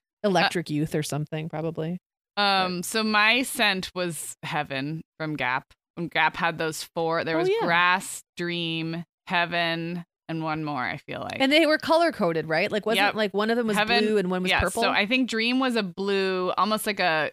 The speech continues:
Speaker 2: indigo or violety blue, and then Heaven was more of, like, a turquoise.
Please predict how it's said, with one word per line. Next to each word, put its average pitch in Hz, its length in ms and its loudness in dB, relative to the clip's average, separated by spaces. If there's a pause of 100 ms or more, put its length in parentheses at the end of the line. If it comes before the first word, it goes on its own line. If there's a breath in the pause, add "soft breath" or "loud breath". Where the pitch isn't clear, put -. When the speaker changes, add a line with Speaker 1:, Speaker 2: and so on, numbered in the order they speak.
Speaker 2:
indigo 180 440 0
or 160 100 2
violety 170 480 2
blue, 170 480 0
and 165 160 -4
then 160 280 -2
Heaven 175 680 0
was 170 240 -4
more 165 220 0
of, 160 100 -4
like, 151 160 -4
a 143 160 -4
turquoise. 151 560 -6